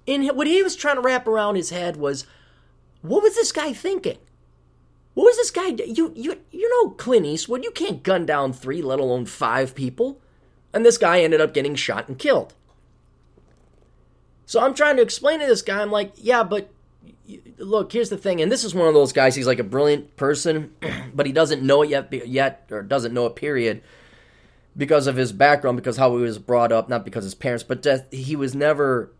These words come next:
he's just a blue-collar guy, that's what he, but he doesn't realize he's very intelligent. And I gotta say, look, you don't hang around stupid people. You hang around with people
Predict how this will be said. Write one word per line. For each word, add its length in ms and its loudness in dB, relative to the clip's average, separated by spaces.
he's 160 -10
just 160 -2
a 40 6
blue-collar 600 2
guy, 340 -2
that's 200 -4
what 140 -6
he, 120 -8
but 160 -6
he 60 -2
doesn't 280 -2
realize 420 4
he's 120 -10
very 220 -4
intelligent. 540 -4
And 160 -2
I 120 2
gotta 180 0
say, 180 -6
look, 400 0
you 200 -8
don't 180 2
hang 220 -2
around 300 2
stupid 440 -6
people. 300 -6
You 100 -6
hang 220 -2
around 160 2
with 120 0
people 460 -8